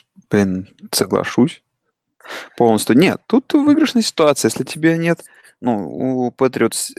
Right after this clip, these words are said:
определенные проблемы с ресиверами наблюдаются. Тут ты получаешь талантливого ресивера практически с, с нулевой, эм, с нулевым риском. По-моему,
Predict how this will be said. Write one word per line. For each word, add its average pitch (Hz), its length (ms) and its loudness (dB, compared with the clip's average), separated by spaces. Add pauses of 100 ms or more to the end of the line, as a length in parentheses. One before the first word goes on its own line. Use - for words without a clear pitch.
(120)
определенные 120 680 0
проблемы 113 400 0
с - 120 -8
ресиверами 113 440 -2
наблюдаются. 147 840 0 (260)
Тут - 160 -2
ты - 80 -4
получаешь 123 380 0
талантливого 123 500 -2
ресивера 113 600 -4 (260)
практически 123 440 -6
с, - 260 -8
с - 240 -6
нулевой, 120 1000 -2 (680)
эм, 95 1040 -12 (920)
с - 180 -6
нулевым 123 340 4
риском. 107 720 -4
По-моему, 101 640 -6